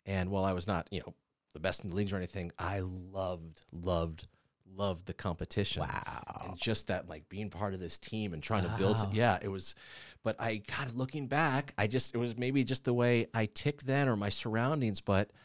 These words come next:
Speaker 1: I kinda wish, and I talked to Brett Gurwitz in here,
Speaker 2: Mm-hmm.
Speaker 1: s-, um, and he mentioned that same thing that you did. He gravitated towards that. There were, like, six kids at his school that were punk rockers. Like, "We're gonna be punk rock." And then he was, like, he, you know, an outcast, and he said he was a loser in school and all that kinda stuff.
Speaker 2: Wow.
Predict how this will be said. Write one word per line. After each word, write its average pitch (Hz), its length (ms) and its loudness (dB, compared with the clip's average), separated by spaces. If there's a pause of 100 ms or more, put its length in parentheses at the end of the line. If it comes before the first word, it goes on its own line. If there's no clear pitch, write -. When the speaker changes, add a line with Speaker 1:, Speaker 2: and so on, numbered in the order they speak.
(280)
Speaker 1:
I 123 60 -4
kinda 151 360 2
wish, 160 480 4
and 123 80 4
I 120 80 8
talked 131 220 4
to 107 340 4
Brett 123 220 8
Gurwitz 123 420 4
in 92 100 2
here, 82 440 -2
Speaker 2:
Mm-hmm. 135 300 8
Speaker 1:
s-, - 260 0
um, 95 360 -2
and 110 120 -2
he 143 160 -2
mentioned 139 360 0
that 120 120 -2
same 135 320 -2
thing 135 160 -2
that 123 140 0
you 123 200 -4
did. 117 160 0
He 165 320 -6
gravitated 101 720 -4
towards 78 320 -4
that. 71 240 -6
There 113 80 -2
were, 117 80 4
like, 107 160 4
six - 280 2
kids 131 220 2
at 127 80 6
his 117 100 2
school 135 560 6 (260)
that 113 100 2
were 113 100 0
punk 147 340 0
rockers. 151 380 8
Like, 117 160 8 (140)
"We're 294 160 12
gonna 285 160 10
be 156 160 8
punk 151 260 6
rock." 139 260 12 (280)
And 156 100 8
then 156 80 8
he 170 220 4
was, 156 160 6
like, 131 160 8
he, 117 100 2
you 123 240 -2
know, 104 80 2
an 107 140 6
outcast, 101 640 4
and 95 120 -2
he 98 120 0
said 98 220 0
he 104 60 0
was 104 120 2
a 101 40 2
loser 104 380 0
in 98 80 0
school 98 280 2
and 95 80 4
all 87 80 4
that 90 200 0
kinda 78 220 -2
stuff. - 420 -4
Speaker 2:
Wow. 98 460 10